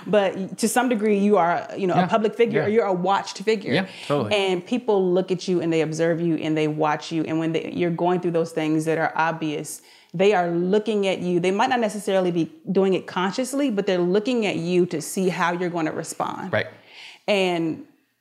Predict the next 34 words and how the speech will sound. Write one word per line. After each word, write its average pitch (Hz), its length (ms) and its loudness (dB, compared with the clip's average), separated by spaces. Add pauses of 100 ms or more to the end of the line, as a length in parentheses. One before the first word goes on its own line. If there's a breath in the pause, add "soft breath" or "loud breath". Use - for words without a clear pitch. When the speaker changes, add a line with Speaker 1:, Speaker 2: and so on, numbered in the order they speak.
Speaker 1:
it's, 220 340 0 (100)
I 208 60 0
know 226 100 4
with 196 120 4
the 190 60 0
situation 190 480 0
with 180 140 0
my 160 100 -2
mother, 170 340 2
there 175 200 2
was, 165 260 -2 (760)
every, 247 200 2
it 240 60 4
was 240 140 2
no 196 120 0
secret, 160 420 -2
you 185 80 -2
know, 160 100 -2
what 160 100 0
was 170 120 -4
happening. 151 420 -2 (440 loud breath)
And 180 560 0
there 196 120 4
was, 190 160 0
I 180 80 2
remember 180 580 2
vividly, 190 400 2
there 175 140 2
was 170 200 -2
one 180 360 2
situation 160 800 0
where 160 440 2
I 175 300 2
realized, 170 1160 0